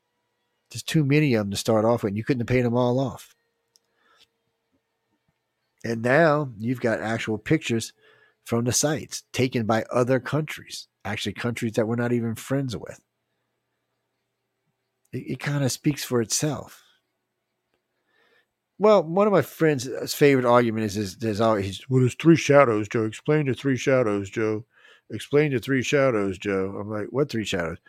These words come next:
He said, "There's three shadows cast. There's three."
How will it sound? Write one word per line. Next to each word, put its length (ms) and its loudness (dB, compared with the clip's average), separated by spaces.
He 80 -4
said, 160 0
"There's 160 0
three 200 4
shadows 520 6
cast. 500 2
There's 160 -6
three." 320 0